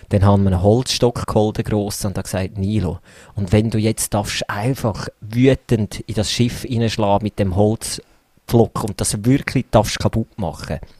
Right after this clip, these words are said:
können wir es dann entsorgen?» Er hat ja gesagt und hat auf reinschlagen. Ah, es war schön gewesen. Er hat können seine Wut rauslassen, seine, äh,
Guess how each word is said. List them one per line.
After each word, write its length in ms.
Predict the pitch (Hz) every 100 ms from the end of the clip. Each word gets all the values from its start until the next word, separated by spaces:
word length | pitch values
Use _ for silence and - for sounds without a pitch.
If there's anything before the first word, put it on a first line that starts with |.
| -
können 220 | 104 90
wir 60 | 90
es 120 | -
dann 240 | 87 92
entsorgen?» 580 | 110 - 87 76 - 78 - - _ -
Er 180 | - 80
hat 100 | -
ja 220 | 73 76
gesagt 420 | - - - -
und 180 | 92 87
hat 100 | 85
auf 120 | 87
reinschlagen. 500 | 90 - - - - - - - - - - -
Ah, 240 | 170 160 -
es 100 | -
war 80 |
schön 340 | 110 - 95 92
gewesen. 220 | - 90 165 - 214 170 170
Er 120 | -
hat 180 | 123 -
können 260 | 123 113 110
seine 360 | 123 117 117
Wut 400 | 175 233 226 220
rauslassen, 920 | 214 196 196 175 160 156 156 151 127
seine, 280 | 117 117 110
äh, 120 | -